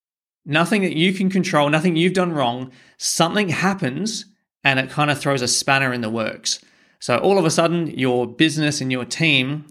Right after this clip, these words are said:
they're thriving. Everything's going well. People are hitting their, uh, K P I, K P Is. They're doing everything right and everything's good.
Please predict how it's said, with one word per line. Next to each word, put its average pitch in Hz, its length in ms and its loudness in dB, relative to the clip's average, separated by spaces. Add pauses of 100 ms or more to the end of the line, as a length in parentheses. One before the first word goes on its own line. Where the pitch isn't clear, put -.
they're 123 200 -2
thriving. 110 760 -4 (400)
Everything's 147 380 0
going 139 260 -2
well. 135 240 4
People 135 300 -2
are - 20 -2
hitting 127 300 -4
their, 117 380 0
uh, 113 340 -2
K 143 240 0
P 127 200 -2
I, 120 360 0
K 143 180 0
P 127 160 -2
Is. 131 320 2
They're 131 80 -2
doing 185 220 4
everything 139 340 0
right 127 240 2
and 131 100 0
everything's 156 340 0
good. 170 320 0